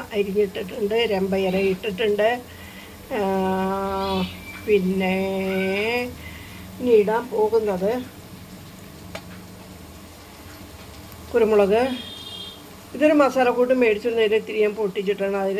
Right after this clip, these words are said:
കറിവേപ്പില, ഏ, കറുകപ്പട്ടയുണ്ട്, ഉം,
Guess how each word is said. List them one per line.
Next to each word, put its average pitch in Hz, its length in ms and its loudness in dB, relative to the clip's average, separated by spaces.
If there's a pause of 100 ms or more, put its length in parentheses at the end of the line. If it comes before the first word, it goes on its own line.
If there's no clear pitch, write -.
(140)
കറിവേപ്പില, 196 580 -2 (140)
ഏ, 196 40 -6 (1200)
കറുകപ്പട്ടയുണ്ട്, 226 880 6 (420)
ഉം, 208 340 -2